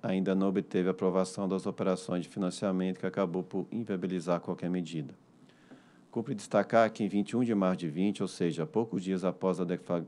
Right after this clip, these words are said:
deflagração da pandemia, a B B F tinha a obrigação de apresentar parte da estruturação financeira, vinte por cento do valor necessário à implantação do empreendimento, permitindo ao menos que as obras fossem iniciadas. No entanto,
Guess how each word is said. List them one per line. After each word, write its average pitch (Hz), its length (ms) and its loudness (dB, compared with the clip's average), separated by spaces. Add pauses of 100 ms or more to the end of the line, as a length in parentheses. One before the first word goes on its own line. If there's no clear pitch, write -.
(160)
deflagração 90 580 0
da 87 80 0
pandemia, 85 560 -2 (840)
a - 40 -20
B 101 100 4
B 95 100 4
F 110 160 6
tinha 120 80 2
a 110 40 2
obrigação 104 400 2
de 101 80 2
apresentar 101 500 2
parte 101 400 2
da 101 80 -2
estruturação 101 680 0
financeira, 101 600 -2
vinte 90 300 -4
por 107 160 -4
cento 107 340 -6
do 104 120 0
valor 92 280 2
necessário 92 720 0 (520)
à 95 100 2
implantação 104 640 2
do 95 160 2
empreendimento, 98 760 0
permitindo 95 580 0
ao 101 80 6
menos 95 340 2
que - 120 0
as 92 180 2
obras 92 300 2
fossem - 360 -4
iniciadas. 87 560 -2
No 80 80 -4
entanto, 90 460 0